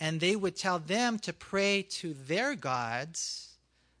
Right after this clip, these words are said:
that they would be established. It's really interesting when you look at Cyrus' concern. Uh, one, uh, commentator put it this way: "Cyrus' concern was to establish strong buffer states around his empire,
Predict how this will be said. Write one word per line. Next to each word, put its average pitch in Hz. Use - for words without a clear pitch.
that 156
they 220
would 165
be 127
established. -
It's -
really 254
interesting 165
when 143
you 139
look 165
at -
Cyrus' 156
concern. 139
Uh, 147
one, 208
uh, 165
commentator 185
put 180
it 160
this 165
way: 135
"Cyrus' 269
concern 196
was 190
to 185
establish 190
strong 226
buffer 185
states -
around 170
his 175
empire, 156